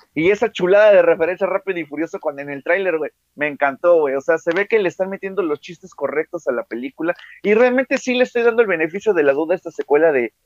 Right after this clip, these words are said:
de Shazam, porque la primera, te digo, es muy buena, entonces yo creo que están sentando las bases para darle una buena continuidad a este personaje, que realmente se lo merece, güey.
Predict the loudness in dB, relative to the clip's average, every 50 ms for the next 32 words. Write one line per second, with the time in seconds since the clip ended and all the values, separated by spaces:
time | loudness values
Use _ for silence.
0 | _ _ _ -2 -2 2 2 0 0 2 2 0 0 -2 -8 _ _ _ -4 -2
1 | 0 2 2 2 0 0 -2 -2 -2 -2 -2 -2 -4 -2 -2 -2 -2 -2 -6 -8
2 | -10 -10 -8 -6 -6 -6 -2 -2 -2 -2 -2 -4 -4 -2 0 -2 0 -2 -6 -6
3 | -2 -2 -2 -2 0 0 0 0 -2 -2 -6 -4 -4 -4 -6 -4 -8 -4 -2 -2
4 | -2 0 0 2 2 2 2 2 0 0 0 -4 -8 -8 _ -20 -20 _ _ 2
5 | 4 4 6 4 4 4 2 2 2 2 2 0 0 -2 -2 -2 -2 -2 -2 0
6 | 2 2 2 2 0 0 0 -2 -4 -4 -6 -8 -8 -10 -10 -8 -2 0 0 0
7 | 0 -2 -2 -6 -4 -4 -4 -6 -4 -8 -8 -4 -4 -4 -4 -6 -4 -4 -2 0
8 | 0 -2 -4 -6 -8 -8 -6 -4 -4 -4 -4 -6 -6 -6 -6 -6 -6 -8 -12 -14
9 | -14 -14 -20